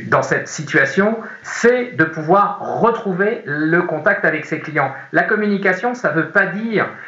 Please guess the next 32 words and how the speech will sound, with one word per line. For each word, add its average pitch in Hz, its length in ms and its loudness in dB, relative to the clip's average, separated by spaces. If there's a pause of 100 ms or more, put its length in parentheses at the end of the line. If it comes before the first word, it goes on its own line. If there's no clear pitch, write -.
(120)
des 160 160 4
grands 226 340 4
budgets 190 480 0
de - 60 -10
communication. 139 760 -2
La 131 80 2
communication, 185 640 2
c'est - 280 -4
tous 254 120 -4
les 214 140 4
jours 208 400 2 (160)
dans 147 100 2
son 151 200 -4
contact 185 480 0
avec 156 200 -2
ses 151 140 -4
clients. 196 360 0 (260)
C'est 151 160 -4
ça, 147 440 0 (140)
c'est 143 180 -6
son 143 180 -4
C 208 320 2
R 220 200 4
M, 208 160 -2 (340)
euh, 135 240 0
c'est 160 200 0
vraiment, 185 500 2
euh, 123 100 -4
c'est - 160 -8
des 131 100 0
réseaux 190 380 2
sociaux. 233 460 -2